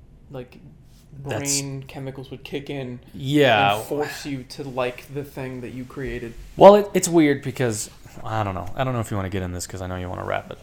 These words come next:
Speaker 2: but
Speaker 1: Oh.
Speaker 2: I, I
Speaker 1: Eh, fuck it.
Speaker 2: Well, I was, I was listening to this podcast today, and it was with Louis C K.
Speaker 1: Mm-hmm.
Speaker 2: And I'm pretty sure this was fairly recent. Louis C K is still in the middle of his whole masturbating in front of people
Speaker 1: Still?
Speaker 2: debacle. Yeah, like, he can't,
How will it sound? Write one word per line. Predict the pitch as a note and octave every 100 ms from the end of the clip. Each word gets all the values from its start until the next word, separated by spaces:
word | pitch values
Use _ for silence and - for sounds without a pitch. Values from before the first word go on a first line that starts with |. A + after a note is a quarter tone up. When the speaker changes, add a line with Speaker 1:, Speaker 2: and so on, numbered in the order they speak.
| -
Speaker 2:
but | - -
Speaker 1:
Oh. | B2 D#3
Speaker 2:
I, | A2 - G2+ - - A#3
I | G#3
Speaker 1:
Eh, | - -
fuck | D3
it. | C#3 - - - -
Speaker 2:
Well, | C3+ D#3
I |
was, | D#3 D#3
I | D#3+
was | D3
listening | E3 E3+ E3
to | C#3
this | A#2+
podcast | B2+ A2+ A2+ G#2+ - -
today, | G2 F#2 F#2
and | G2
it | G2+
was | G2+ G#2
with | F#2+ A2+
Louis | A#2+ A#2 A2
C | - G2+
K. | - G2+ - - -
Speaker 1:
Mm-hmm. | D#3 C#3
Speaker 2:
And | A#2
I'm | A2+
pretty | C#3+ C#3+
sure | C3
this | A2
was | G#2+
fairly | - C3 A#2+ A2+
recent. | A2 G2+ G#2+ A2
Louis | A2+
C | G#2 A2 G2+
K | - G#2+
is | G2+ -
still | G#2 F#2+
in | F#2+
the |
middle | F#2+ F#2 F#2
of |
his | F#2 -
whole | F#2+
masturbating | F#2+ F#2+ - G2 F#2+ F#2
in | F2+
front | - F#2+
of | F2+
people | G2 F#2 F3+
Speaker 1:
Still? | F#2+
Speaker 2:
debacle. | F#2+ F2+ G2+ - - - - -
Yeah, | A#2 A#2 F#2 G2+
like, | G2+
he | D3+
can't, | - D3+ C3 -